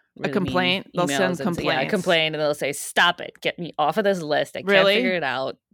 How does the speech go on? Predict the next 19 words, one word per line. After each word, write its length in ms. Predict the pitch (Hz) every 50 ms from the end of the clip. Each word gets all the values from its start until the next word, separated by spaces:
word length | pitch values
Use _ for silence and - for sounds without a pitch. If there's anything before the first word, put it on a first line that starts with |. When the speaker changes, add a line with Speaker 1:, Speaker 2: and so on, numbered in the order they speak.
| _ - - -
Speaker 1:
Yeah, 200 | - 117 - - -
I 140 | - 156 165
got 200 | 220 226 202 151
a, 20 | 139 - _ -
I 40 | 180
got 220 | 202 196 165 147
one 160 | 139 147 139 139
of 40 | 139
those, 280 | 139 139 - 147 151 170
and 80 | 190
I 40 | 196
was 80 | 190 190
like, 140 | 196 190 _ -
"Ugh, 80 | 208 - - _ _ _ _ _
you 140 | - 220 269
signed 340 | - - 311 269 254 202 151
up 140 | 139 131 -
for 120 | - 127
this, 360 | 120 - - - - - -